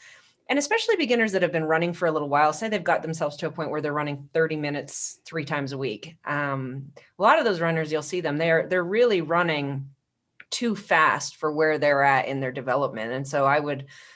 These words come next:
I would strongly encourage people to say, like, "Don't be afraid to slow down to start out with, and, and know that it's gonna be a patient and long process to develop to the point where we're one of those advanced runners, and we'll, and, you know, what the phases of that will look like."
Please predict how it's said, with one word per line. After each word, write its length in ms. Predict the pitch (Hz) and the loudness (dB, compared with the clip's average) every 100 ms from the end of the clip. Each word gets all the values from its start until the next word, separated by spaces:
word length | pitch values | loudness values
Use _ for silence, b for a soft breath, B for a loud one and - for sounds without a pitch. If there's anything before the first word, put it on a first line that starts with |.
| b - | b -2
I 100 | 156 | 0
would 200 | 151 143 | 0 -4
strongly 480 | - - 165 156 | -6 0 0 0
encourage 340 | 147 143 143 135 | -2 -4 -4 -4
people 260 | 156 139 | -8 -6
to 80 | 139 | -6
say, 280 | 135 139 139 | -4 -2 0
like, 260 | 139 135 139 | 0 -2 -2
"Don't 180 | 285 | -4
be 60 | 330 | -4
afraid 300 | - 214 175 | -4 -4 -4
to 40 | |
slow 360 | 156 - 170 156 | -6 -4 -2 0
down 340 | 151 170 160 | 0 0 0
to 60 | 135 | -4
start 320 | - 151 143 | -4 -2 2
out 200 | 143 120 | 2 2
with, 300 | 110 120 135 | -2 -4 -4
and, 400 | 143 143 139 127 - | -6 -4 -4 -6 -6
and 180 | 147 147 | -4 -2
know 160 | 151 | -2
that 140 | 147 135 | -2 -6
it's 160 | 135 | -8
gonna 140 | 147 135 | -8 -6
be 260 | 135 135 | -4 -4
a 120 | - - | -6 -10
patient 500 | - 151 147 147 127 | -10 -10 -8 -8 -6
and 160 | 127 | -6
long 240 | 131 135 135 | -2 -2 0
process 520 | 135 160 127 95 - | -2 -2 -4 -8 -8
to 60 | 143 | -8
develop 440 | 139 175 226 - | -2 0 0 -4
to 80 | - | -14
the 40 | |
point 240 | - 117 80 | -12 -10 -6
where 140 | 131 | -4
we're 220 | 131 127 | -2 -2
one 180 | 127 135 | -2 -4
of 80 | 123 | -2
those 160 | 131 | -4
advanced 480 | 127 120 127 - - | -4 -4 -4 -6 -8
runners, 380 | 127 120 92 - b b b | -8 -8 -12 -16 b b b
and 120 | 151 | -6
we'll, 200 | 139 127 | -6 -6
and, 240 | 95 135 - | -8 -10 -8
you 100 | 131 | -8
know, 180 | 123 139 - _ _ _ - | -8 -14 -20 _ _ _ -20
what 240 | 143 156 156 | -2 -2 -2
the 100 | 139 | -8
phases 420 | 156 151 135 127 | -6 -4 -6 -8
of 100 | 120 | -6
that 260 | 123 - | -6 -6
will 120 | 120 123 | -8 -10
look 180 | 139 | -10
like." 320 | 104 101 _ | -12 -14 _